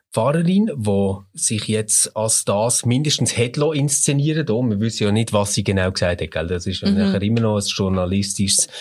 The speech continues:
Speaker 1: äh, Produkt. Ich hätte mich nie in so einem Kontext so lassen zitieren. Aber nachher, dann kommen ja die, ähm, Kirchenoberen auch noch vor, oder? Also
Speaker 2: Mhm.
Speaker 1: einmal der, äh, Präsident, äh, Kantonalkirche Aargau, einmal der Kirchenrat, äh, Zürich.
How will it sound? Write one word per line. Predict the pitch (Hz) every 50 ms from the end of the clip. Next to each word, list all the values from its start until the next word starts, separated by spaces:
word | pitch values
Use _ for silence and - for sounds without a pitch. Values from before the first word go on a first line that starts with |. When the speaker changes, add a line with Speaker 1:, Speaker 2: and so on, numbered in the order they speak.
| - -
Speaker 1:
äh, | - - -
Produkt. | 87 - 104 98 113 135 139 - - - - - -
Ich | - 139 139 -
hätte | 139 117 113
mich | 113 113 110
nie | 113 117 135 143 147 135
in | 107 87 87 - 110 101 -
so | 98
einem | 98 101 101 98
Kontext | 95 - 101 98 98 98 104 98 - - - - 113 107
so | 101 - 104 98 101 101 101 101 -
lassen | - 107 92 98
zitieren. | - 107 92 - - 113 127 131 120 123 120 - - - - - - - - - - - - -
Aber | - 98 113
nachher, | 107 110 123 160 160 - 160 151 143
dann | - - - 151 151 156 - _ _ - - - -
kommen | - 117 123 151 151 135
ja | 120 123 120 120
die, | - 113 107 101 101 98 95 98 - - - - _
ähm, | 101 92 90 87 87 85 85 85 87 85 -
Kirchenoberen | - - - 123 127 147 135 107 - - 117 110 - - 117 110 - 101 98 95 87 78 - - - -
auch | 101 95 104
noch | 117 123 120
vor, | - 135 123 131 131 131
oder? | 101 101 - 160 165 139
Also | 107 98 -
Speaker 2:
Mhm. | 98 104
Speaker 1:
einmal | 101 101 113 120 120 117 113 117 120 123 117 - -
der, | 120 104 98 101 101 98
äh, | 98 95 95 95
Präsident, | 95 - 98 98 92 101 95 101 92 92 98 104 101 - - - - - - - _ _
äh, | - 98 95 92 95
Kantonalkirche | 95 - - 104 95 104 92 95 92 101 101 101 - 101 95 98 - - -
Aargau, | - 101 110 123 131 127 - 131 127 127
einmal | 107 104 104 107 107 104 98
der | 104 98
Kirchenrat, | - - 104 104 104 101 107 101 98 101 98 98 -
äh, | - 107 95 95 92 92 -
Zürich. | - 131 131 131 120 131 139